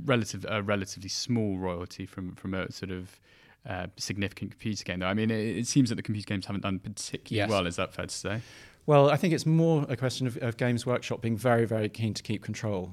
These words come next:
Speaker 2: uh, being adamant of keeping control of what it does. Uh, and I think that's a really im-, important point. And of course, I mean, people have also talked about movies,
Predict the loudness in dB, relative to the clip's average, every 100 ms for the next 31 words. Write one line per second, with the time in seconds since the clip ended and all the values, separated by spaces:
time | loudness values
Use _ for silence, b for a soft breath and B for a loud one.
0 | -8 -10 -2 0 0 0 0 -2 -4 -4
1 | -4 -6 -8 -8 -8 -8 -10 -10 -10 -10
2 | -10 -16 -12 -10 -6 -4 -2 -2 -4 -4
3 | -4 -4 -6 -8 -8 -8 -8 -10 -12 -10
4 | -8 -8 B B B B B B -4 0
5 | 0 4 2 4 2 2 -2 -6 -2 0
6 | 0 -4 -4 -4 0 2 4 4 2 0